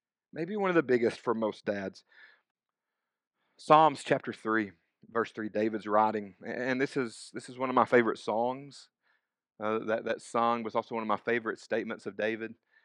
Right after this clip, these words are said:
"But you, Lord, are a shield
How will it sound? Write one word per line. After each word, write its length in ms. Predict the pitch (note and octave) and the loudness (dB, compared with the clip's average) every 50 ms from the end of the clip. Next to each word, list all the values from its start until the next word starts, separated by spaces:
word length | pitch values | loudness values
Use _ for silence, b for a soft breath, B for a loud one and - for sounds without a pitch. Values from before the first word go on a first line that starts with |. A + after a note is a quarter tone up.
| _ _ _ _ _ _ - | _ _ _ _ _ _ -4
"But 160 | B2+ C#3 C3+ | -2 -2 -2
you, 260 | C3+ B2+ C#3 D#3 E3 D#3+ | -4 -4 -6 -4 -4 -2
Lord, 580 | D3 C#3 D3 D3 D3 D3 C3+ C3+ C3+ G2+ F2+ B B B - - | -2 -2 0 0 2 2 2 2 0 -2 -6 B B B -10 -4
are 200 | B2 A#2+ A2+ G#2+ | -2 0 0 0
a 100 | G#2+ G#2 | -2 -4
shield 760 | - - - - C3 C3+ C3+ C#3 C3+ C3+ C3+ C3 B2+ B2 | -6 -12 -12 -8 -6 -4 -2 0 0 0 0 -2 -4 -6